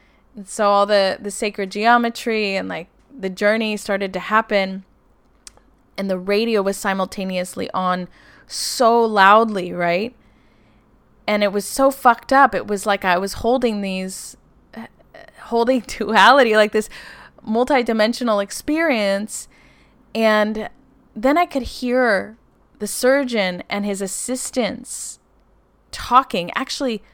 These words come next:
I could hear them gossiping, in fact, gossiping about another woman. And so I'm hit, I'm laying there holding space for this, like,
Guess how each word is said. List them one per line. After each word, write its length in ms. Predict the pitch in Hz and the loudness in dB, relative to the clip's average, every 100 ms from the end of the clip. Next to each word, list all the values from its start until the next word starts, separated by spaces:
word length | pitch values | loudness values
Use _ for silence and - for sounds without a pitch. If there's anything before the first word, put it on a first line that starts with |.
| _ _ _ - | _ _ _ -6
I 60 | |
could 160 | 254 277 | -4 -4
hear 240 | - 294 | -4 -4
them 260 | 311 262 180 _ | -2 -2 -4 _
gossiping, 800 | 185 220 277 - 285 - - 190 - _ _ _ _ _ _ _ - | -8 -6 -8 -8 -8 -10 -14 -20 -20 _ _ _ _ _ _ _ -12
in 140 | 185 | -12
fact, 440 | 175 - - _ _ _ _ _ - | -10 -12 -12 _ _ _ _ _ -6
gossiping 720 | 254 294 - 202 - - - | -6 -4 -6 -8 -8 -14 -16
about 220 | - 196 196 | -10 -6 -4
another 280 | 208 208 | -2 -2
woman. 420 | 202 220 220 208 220 _ _ _ - - _ _ _ - | -2 -2 -4 -6 -14 _ _ _ -20 -20 _ _ _ -10
And 100 | 226 | -6
so 140 | - | 0
I'm 140 | 240 240 | 2 2
hit, 300 | 262 294 - - | -2 -4 -6 -2
I'm 220 | 233 233 - _ - | -2 -2 -8 _ -6
laying 460 | 226 262 311 339 | 0 2 2 0
there 220 | 240 196 | 2 2
holding 380 | 208 247 269 254 | 2 0 0 -2
space 420 | 214 - 196 202 | -4 -6 -8 -8
for 120 | - 180 | -10 -10
this, 320 | 64 185 - | -10 -14 -10
like, 300 | 180 175 | -10 -10